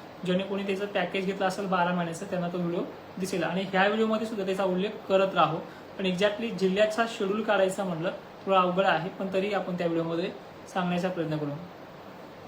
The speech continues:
वर्धा, सेलूमध्ये बघा, एकोणतीस तारीख म्हणजे उद्याचीच तुम्हाला चांगली थंडी जाणवायला लागेल आणि तीस, एकतीस, अ, तीस तारखेला आणि एक डिस-, अ, डिसेंबरला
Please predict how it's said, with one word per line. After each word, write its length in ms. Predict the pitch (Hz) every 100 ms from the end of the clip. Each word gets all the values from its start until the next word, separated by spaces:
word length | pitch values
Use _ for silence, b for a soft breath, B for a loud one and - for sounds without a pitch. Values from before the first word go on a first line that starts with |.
| - - B B B B - -
वर्धा, 300 | 190 190 226
सेलूमध्ये 720 | 220 208 226 220 196 208 220
बघा, 360 | - 190 202 160
एकोणतीस 580 | 170 175 208 226 214 -
तारीख 200 | 196 202
म्हणजे 180 | 190 185
उद्याचीच 460 | 196 190 190 233 -
तुम्हाला 520 | - - - 196 214
चांगली 340 | 214 196 202 220
थंडी 200 | 202 196
जाणवायला 360 | 196 185 185
लागेल 160 | 180 208 -
आणि 160 | 190 208 - - - - -
तीस, 180 | 202 208
एकतीस, 420 | 185 202 196 -
अ, 320 | 175 165 160 165 - -
तीस 160 | 208 214
तारखेला 300 | 175 190 202
आणि 140 | 196
एक 120 | 202 190
डिस-, 240 | 185 -
अ, 120 | 165 165
डिसेंबरला 440 | 180 190 160